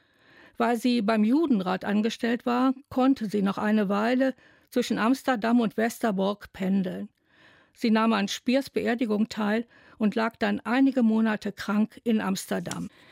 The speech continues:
In dieser Zeit hätte sie untertauchen können. Viele Freundinnen kannten sie aus ihrer Heimat in Middelburg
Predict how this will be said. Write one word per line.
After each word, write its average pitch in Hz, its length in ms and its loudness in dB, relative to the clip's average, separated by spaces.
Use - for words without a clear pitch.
In 240 160 2
dieser 294 300 0
Zeit 254 520 -2
hätte 247 220 -2
sie 226 140 -2
untertauchen 185 680 -2
können. 185 380 -2
Viele 254 340 0
Freundinnen 233 640 2
kannten 247 420 0
sie 202 200 -2
aus 196 180 -6
ihrer 214 220 -4
Heimat 233 400 2
in 202 120 2
Middelburg 196 680 -2